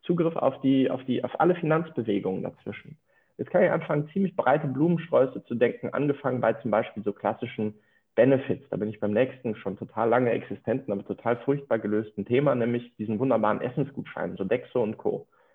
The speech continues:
Die brauche ich jetzt plötzlich dann auch nicht mehr. Und so kann ich hier ein Gesamtthema im Prinzip aufbauen, wo ich einfach merke, okay, das ist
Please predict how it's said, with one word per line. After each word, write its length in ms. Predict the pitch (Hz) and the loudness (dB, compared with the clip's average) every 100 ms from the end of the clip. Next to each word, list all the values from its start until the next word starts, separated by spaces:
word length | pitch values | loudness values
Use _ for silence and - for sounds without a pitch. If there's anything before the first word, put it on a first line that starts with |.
| _ _ _ _ _ _ | _ _ _ _ _ _
Die 40 | 180 | 0
brauche 280 | 180 180 170 | 4 4 4
ich 60 | |
jetzt 160 | 151 - | -2 0
plötzlich 300 | 151 147 143 | 0 0 0
dann 140 | 131 | 0
auch 180 | 101 117 | 0 -2
nicht 180 | 104 - | -4 -4
mehr. 140 | 95 | -2
Und 120 | 95 | 0
so 80 | - | 0
kann 220 | 196 214 | 0 0
ich 100 | 190 - | 0 2
hier 120 | 147 | 2
ein 100 | 131 | 4
Gesamtthema 760 | 123 160 214 - 127 120 104 - | 2 2 0 2 2 4 0 -4
im 80 | 113 | -8
Prinzip 400 | 117 107 120 - | -6 -4 -4 0
aufbauen, 520 | 98 101 - 117 156 | 0 -2 0 0 2
wo 60 | |
ich 140 | 135 - | 0 -2
einfach 260 | 127 113 | -6 -4
merke, 360 | 120 110 131 131 | 2 2 2 -6
okay, 580 | - - 180 135 170 - _ _ _ _ _ - | -10 -2 2 4 2 -6 _ _ _ _ _ 0
das 160 | 127 123 | 0 2
ist 200 | - | -2